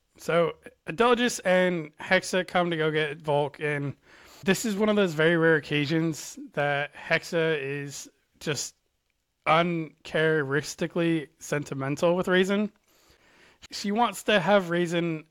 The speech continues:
with her as much as possible while she is journeying until he gets too big,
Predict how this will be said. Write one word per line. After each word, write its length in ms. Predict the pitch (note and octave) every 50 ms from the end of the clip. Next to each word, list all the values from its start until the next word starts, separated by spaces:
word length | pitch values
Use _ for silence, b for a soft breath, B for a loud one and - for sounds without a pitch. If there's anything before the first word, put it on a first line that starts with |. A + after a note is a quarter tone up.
| _ _ _ _ _ -
with 240 | - E3 F3 F#3 -
her 180 | - F#3 G3 F#3+
as 160 | D#3+ D#3+ C#3+
much 220 | D#3+ F#3 E3+ -
as 80 | D#4+ C4
possible 640 | - F#3+ E3+ D#3+ - - F3 D#3+ D#3+ D#3+ D#3 b b b b b b b b b b
while 400 | - D#3+ D3 D3+ E3 E3+ F3 F3+
she 360 | D#3+ - - - F#3 F3 E3+ D#3+
is 640 | D3+ D#3 D3+ D3+ D3+ D3 C#3+ - - - - - C4 A#3
journeying 800 | E3+ - F#3+ F#3+ G3 F#3+ F3+ E3 D#3+ D#3+ D#3 D#3 D3+ D3 D3 C#3+ - _ b b b b b b _
until 400 | - D#3+ D#3 - - - F#3 F3+
he 160 | D3+ D#3+ E3+
gets 260 | D#3+ E3+ D3+ D3 - -
too 180 | - F3+ E3+
big, 240 | D#3 D3+ C3+ A#2 A2+